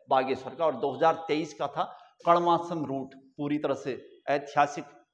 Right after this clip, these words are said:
और सांस्कृतिक धरोहर लिए हुए कड़वासम रूट, और दो हज़ार चौबीस के अभी वर्तमान में जो दो घोषित हुए हैं,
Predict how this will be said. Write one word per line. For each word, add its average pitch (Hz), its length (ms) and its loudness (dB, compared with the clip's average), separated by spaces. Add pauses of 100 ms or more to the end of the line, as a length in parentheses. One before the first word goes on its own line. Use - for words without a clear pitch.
(120)
और 135 220 2
सांस्कृतिक 147 720 -4
धरोहर 127 320 4
लिए 131 200 -2
हुए 120 160 -8
कड़वासम 131 760 -4
रूट, 107 280 -8 (180)
और - 440 0
दो 143 140 4
हज़ार 131 380 6
चौबीस 123 300 -2
के - 300 -2 (220)
अभी 170 200 2
वर्तमान 127 480 0
में 117 120 -6
जो 123 80 -6
दो 170 160 -4
घोषित 127 400 -8
हुए 98 100 -16
हैं, 95 120 -20